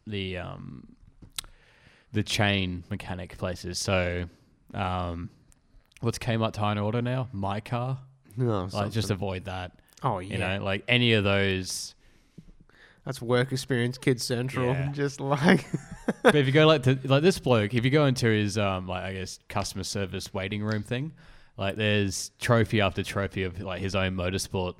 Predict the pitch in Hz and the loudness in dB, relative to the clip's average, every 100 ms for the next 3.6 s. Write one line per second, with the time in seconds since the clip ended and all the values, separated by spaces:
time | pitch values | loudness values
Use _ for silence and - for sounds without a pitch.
0 | - - 95 92 98 98 98 131 - 98 | -18 -14 -12 -8 -6 -4 -4 -6 -4 -2
1 | 98 95 95 98 92 92 101 95 104 98 | -2 -2 -2 -2 -4 -2 0 0 -2 -4
2 | 98 98 101 101 101 101 98 - - - | -4 -2 0 0 2 0 -2 -6 -20 -20
3 | _ _ 98 90 87 | _ _ -8 -6 -6